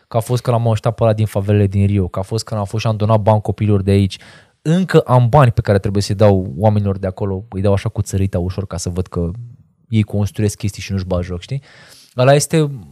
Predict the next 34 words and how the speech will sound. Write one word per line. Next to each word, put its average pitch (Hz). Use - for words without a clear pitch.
aia 135
este 151
o 147
altă 175
dimensiune 123
care 117
cumva 110
îmi 123
hrănește 123
mie 131
dorința 143
asta 160
de 131
a 131
simți 131
că 151
nu 139
călătoresc 180
prin 156
lume 160
degeaba, 127
pentru 110
că 123
știi -
ce 214
se 180
întâmplă? 170
După 127
ce 165
treci 190
de 170
o 170
anumită 139
vârstă, 117